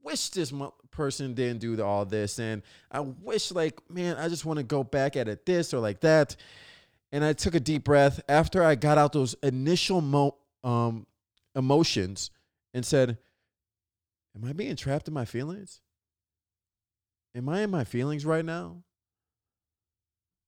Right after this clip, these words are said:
Is this really worth it?" It's that simple, y'all. It's really that simple. Is get out that first,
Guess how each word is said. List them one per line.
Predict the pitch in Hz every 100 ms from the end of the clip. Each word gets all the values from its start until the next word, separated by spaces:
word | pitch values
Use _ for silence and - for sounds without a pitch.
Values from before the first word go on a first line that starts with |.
| -
Is | 131
this | 160 175
really | 165 160
worth | 95 107 147
it?" | 190 185 - _ _ _ _ _ _ _ _ _ _ _ _ _ _ _ _ _ _ _ _ _ _ _ _ _ _ _ _ _ _ _ _ _ _ _ _ _ _ _ _ _ _ _ -
It's | 147
that | 185 180
simple, | - 180 131
y'all. | 113 123 160 _ _ _ _ _ _ _ _ _ _ _ _
It's | 147 120
really | 117 175 175
that | 135 135 135
simple. | - 165 143 95 85 _ _ _ _ _ _ _ _ _ _ _ _ _ _ _ _ _
Is | 156 147 117
get | 104 170
out | 214 202
that | 190 135
first, | - 160 165